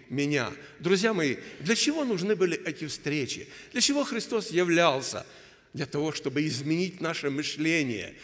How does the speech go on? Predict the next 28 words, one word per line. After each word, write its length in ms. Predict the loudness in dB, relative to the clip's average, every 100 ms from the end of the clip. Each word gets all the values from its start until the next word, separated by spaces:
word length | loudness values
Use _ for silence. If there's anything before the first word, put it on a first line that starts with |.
| -20 -20 -8
для 120 | -2
того, 220 | 4 4 4
чтобы 260 | 4 2
перестроить 920 | 6 6 4 2 4 8 8 8 6
нас, 540 | 0 0 0 0 -2 -4 -16 -18 2
для 140 | 2
того, 260 | 6 6 4
чтобы 480 | 4 4 6 4 2 -6 2
настроить 600 | 2 4 6 6 6 2
нас 380 | 0 0 -2 -4 -4
на 420 | 2 4 4 0 -6 -14 -2
горнее 960 | 10 12 12 10 6 8 8 6 2 -8 -14 -16 0
помышление 580 | 4 4 4 4 4 2
наше, 400 | 0 -2 -4 -10 -18 -20 -12
на 140 | -4 -2
духовное, 800 | -2 4 8 8 6 0 -2 -8 -16 -20 -20 -4
для 100 | -2
того, 200 | 2 0
чтобы 300 | 0 -2 0
изменить 500 | 0 0 0 0 0
направление 760 | 0 2 4 8 10 10 8 4 0
нашего 420 | 4 4 6 6 4
движения, 800 | 4 2 4 4 4 2 -2 -8 -18 -10 -4
так 120 | -2
как 140 | 0
Он 140 | 0 -2
это 160 | -2
сделал 420 | -4 0 2 2